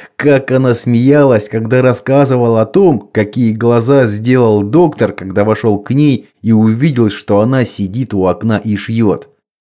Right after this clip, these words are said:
Но она также бранила меня и взяла с меня обещание никогда больше так не делать,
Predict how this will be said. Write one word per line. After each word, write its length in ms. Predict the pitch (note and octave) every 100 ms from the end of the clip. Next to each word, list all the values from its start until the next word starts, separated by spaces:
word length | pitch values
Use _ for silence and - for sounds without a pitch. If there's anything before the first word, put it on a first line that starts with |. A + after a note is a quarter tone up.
| _ _ _ _ _ _ _
Но 260 | F#2 F#2 G#2+
она 220 | B2 B2
также 320 | C3+ C3 C#3+
бранила 520 | D3+ F3+ D#3 B2 B2+
меня 380 | C#3 C3+ G#2 - -
и 120 | G#2 G2
взяла 400 | F2+ G2 A2 G#2
с 120 | -
меня 280 | F#2+ F#2 D#2+
обещание 840 | D#2+ D#2+ - - D#3 C3 F#2+ E2+
никогда 680 | F#2 D3+ - C#3+ C#3 C3+ B2+
больше 360 | F#2 F#2+ G2
так 240 | - G#2 A2+
не 140 | A#2
делать, 480 | F#2 F2 E2 D#2+